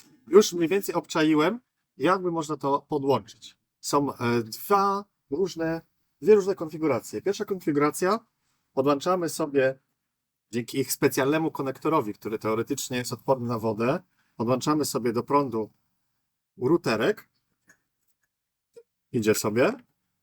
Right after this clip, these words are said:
i mamy drugi kabelek, ten bardzo długi, który z jednej strony będzie się wpinał również w router. Tak naprawdę jest to R J ka,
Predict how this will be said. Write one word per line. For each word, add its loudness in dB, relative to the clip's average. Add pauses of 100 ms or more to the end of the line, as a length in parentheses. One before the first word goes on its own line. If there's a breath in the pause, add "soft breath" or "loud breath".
(1200)
i -8
mamy 2
drugi 0
kabelek, 2
ten -10
bardzo -2
długi, 0 (920)
który 4
z -2
jednej 4
strony -2 (560)
będzie 2
się -2
wpinał 0 (380)
również 4
w -16
router. 0 (680)
Tak -6
naprawdę 2
jest 0
to -2
R -2
J 0
ka, -8